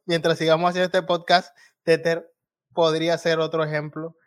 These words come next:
de una moneda que el Estado simplemente taclea o absorbe, que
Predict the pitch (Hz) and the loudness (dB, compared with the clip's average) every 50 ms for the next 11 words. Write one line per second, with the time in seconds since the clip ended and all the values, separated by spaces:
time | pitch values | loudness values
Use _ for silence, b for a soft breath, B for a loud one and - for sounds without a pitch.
0 | b b b b _ 139 147 143 143 143 143 147 147 147 147 147 143 147 143 143 | b b b b _ 0 0 2 2 2 0 -2 -2 -2 -2 0 -2 0 0 -2
1 | 139 139 135 - 139 139 147 147 - - - - 151 143 143 147 143 143 143 143 | -4 -4 -2 0 0 2 0 0 -2 -10 -10 -8 -8 -6 -6 -6 -6 -6 -6 -6
2 | 151 143 - 151 139 143 - 165 170 180 190 196 196 196 - 185 185 190 190 185 | -6 -4 -2 -2 -2 0 2 4 4 6 6 4 2 0 0 2 2 2 2 0
3 | - 156 143 139 - - - 156 143 143 151 156 147 - 135 131 127 | 0 -2 -4 -2 -4 -6 -2 0 0 0 0 -4 -6 -6 -10 -12 -12